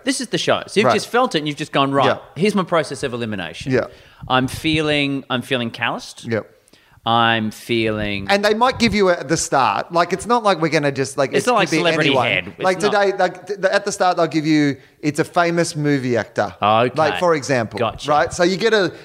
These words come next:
Speaker 2: little bit of an area where you can, you know, and they cup your balls,
Speaker 1: Mm-hmm.
Speaker 2: and then y-, you can, like, then you have to identify.
Speaker 1: See, I think I could get thrown by someone like a Leonardo DiCaprio. I think would have,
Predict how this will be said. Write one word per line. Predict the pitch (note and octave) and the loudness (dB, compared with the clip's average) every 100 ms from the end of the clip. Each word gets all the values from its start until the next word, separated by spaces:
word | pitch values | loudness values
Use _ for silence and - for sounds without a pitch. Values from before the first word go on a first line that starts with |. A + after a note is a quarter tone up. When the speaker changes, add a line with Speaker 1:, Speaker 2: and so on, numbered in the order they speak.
| - | -10
Speaker 2:
little | E3+ F#3 F3+ | -2 2 2
bit | D3+ D#3+ | 2 0
of | D3 | 2
an | C#3+ | 2
area | C#3 C3+ C3 | 4 4 4
where | B2+ C3 | 2 2
you | C3 B2+ | 0 -2
can, | B2+ B2 A#2 A2 | -4 -6 -6 -8
you | C3 B2+ | -2 0
know, | A2+ A2 C3 - - _ - | 0 -2 -6 -14 -20 _ -2
and | D3+ | 2
they | D3 | 2
cup | D3 G3 F3+ | 2 0 2
your | E3 | 2
balls, | C3+ A2 C3 A3 - - | 2 2 0 -2 -6 -4
Speaker 1:
Mm-hmm. | A#2 A#2+ B2 B2+ - | -2 0 0 0 2
Speaker 2:
and | D#3+ D#3 | 2 4
then | D#3+ D3+ | 2 0
y-, | D3+ D#3 D#3 | -8 -12 -10
you | F3+ D#3+ D3+ | -4 -2 0
can, | D#3 C3 | 0 0
like, | B2+ B2+ C3 | 0 0 0
then | C#3+ | -2
you | C3 | 0
have | B2+ | -2
to | B2+ A#2 | 0 -2
identify. | A2 A2 G2+ G2+ | -2 -4 -4 -6
Speaker 1:
See, | G2 D#3 | -2 0
I | D3+ D#3+ | 2 0
think | F#3+ F3 | 0 0
I | E3 | 0
could | D#3+ C#3+ | 0 -2
get | C#3 | -2
thrown | - C3+ C3 | 0 0 2
by | A#2+ | 2
someone | A2+ C3+ C3 B2 | 0 -2 0 -2
like | A#2 | -2
a | A2 | -2
Leonardo | A#2 A2+ A2 G#2+ G2+ | 0 0 0 0 0
DiCaprio. | G2+ G#2+ G#2 - B2 | -2 -2 -2 0 0
I | |
think | - G#2 | 0 -4
would | G2+ | -4
have, | A2 | -4